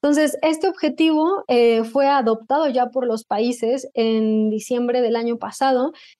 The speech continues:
en la cop quince de la Conferencia de Biodiversidad, en la cual, pues, los países del mundo ya se comprometieron a, eh, que los, nuestros objetivos de biodiversidad se guíen por este principio.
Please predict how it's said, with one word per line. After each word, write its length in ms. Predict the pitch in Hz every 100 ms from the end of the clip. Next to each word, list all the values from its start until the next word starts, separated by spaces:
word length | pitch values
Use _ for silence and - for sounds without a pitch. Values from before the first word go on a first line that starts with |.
| _
en 320 | 240 226 226
la 120 | 220 220
cop 200 | 240 233
quince 500 | 277 294 294 285 339 403
de 520 | 233 226 233 240 240 240
la 160 | 226
Conferencia 500 | 220 214 220 226 240
de 120 | 226
Biodiversidad, 840 | 214 214 220 208 214 226 233 277 403 - - _
en 140 | 285 311
la 140 | 349
cual, 220 | 311 294
pues, 120 | 285
los 200 | 240 226
países 400 | - 214 240 277
del 120 | 247 233
mundo 240 | 247 262
ya 140 | 240
se 160 | 254 262
comprometieron 920 | 240 226 214 214 208 208 277 285 311 370 -
a, 440 | 247 254 294 311
eh, 560 | 247 226 220 214 214 214 _ 208 -
que 100 | 240
los, 200 | 226 220
nuestros 320 | 233 220 214
objetivos 440 | 226 226 226 269 262
de 140 | 226
biodiversidad 640 | 233 220 214 208 - 233
se 140 | 233 240
guíen 300 | 247 285 254
por 140 | 226
este 220 | 226 254
principio. 500 | 254 208 220 226 -